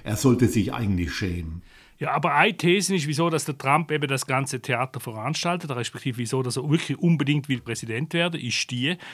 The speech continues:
Speaker 2: dass er die Justiz fürchtet. Also vor allem,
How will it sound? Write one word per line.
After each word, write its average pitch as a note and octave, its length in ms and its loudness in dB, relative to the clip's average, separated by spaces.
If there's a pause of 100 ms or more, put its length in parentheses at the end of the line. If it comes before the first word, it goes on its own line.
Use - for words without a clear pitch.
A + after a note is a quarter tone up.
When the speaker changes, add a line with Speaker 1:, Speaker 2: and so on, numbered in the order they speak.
Speaker 2:
dass C#3 220 0
er B2 140 0
die - 180 -2
Justiz A3+ 500 4
fürchtet. A#2 460 0
Also A#2+ 260 0 (260)
vor D3 140 -4
allem, D#3 520 2